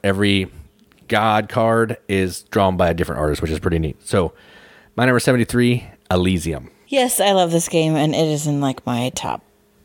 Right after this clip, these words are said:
Speaker 2: thirty or something. It's pretty high up there 'cause it's so good, and we'll talk about it then.
Speaker 1: So listen to Katie for an actual summary of how the game plays.
Speaker 2: <laughs> Yeah, I wasn't even listening to your description of it 'cause I knew it'd be crap.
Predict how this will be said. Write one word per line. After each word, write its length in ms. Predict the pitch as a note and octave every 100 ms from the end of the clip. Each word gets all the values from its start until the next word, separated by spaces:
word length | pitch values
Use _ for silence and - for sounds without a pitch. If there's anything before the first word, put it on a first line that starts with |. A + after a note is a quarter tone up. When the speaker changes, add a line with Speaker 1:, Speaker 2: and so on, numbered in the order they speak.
| -
Speaker 2:
thirty 520 | - - C3 C3 A2+
or 100 | A2+
something. 440 | - - D#3+ E3+ D#3+
It's 180 | -
pretty 220 | - D3+ D3+
high 200 | D3 C3+
up 140 | -
there 160 | F3+ D#3+
'cause 180 | D#3+ F#3+
it's 220 | F#3+ -
so 420 | - - D3+ D3+
good, 240 | D3+ G3 G#3+
and 120 | G#3+
we'll 100 | A3
talk 240 | - C4+
about 180 | B3 B3+
it 80 | A#3+
then. 260 | D4 E4 G#3+ - - - - -
Speaker 1:
So 160 | - G#2
listen 280 | A2+ B2+ A#2+
to 60 |
Katie 420 | A2+ A#2 A2 A2 G#2+
for 380 | - G2+ G2
an 100 | F#2
actual 640 | E2+ F2 F#2+ - G2+ F#2+ F2+
summary 360 | G2 F2+ F2+
of 80 | E2
how 80 | F#2
the 100 | D#2+
game 180 | D2 C#2+
plays. 260 | - - - C#4+
Speaker 2:
<laughs> 200 | B3+ A3 _ - - - -
Yeah, 180 | - A#2 -
I 80 |
wasn't 260 | F#3+ G3+ G3
even 120 | F3
listening 300 | D#3 - -
to 120 | D#3+
your 100 | D#3
description 420 | D3+ - D#3 - D3+
of 80 |
it 60 | D3
'cause 140 | -
I 60 | D3
knew 80 | C#3+
it'd 100 | C3
be 60 |
crap. 400 | A#2+ G#2+ G#2 -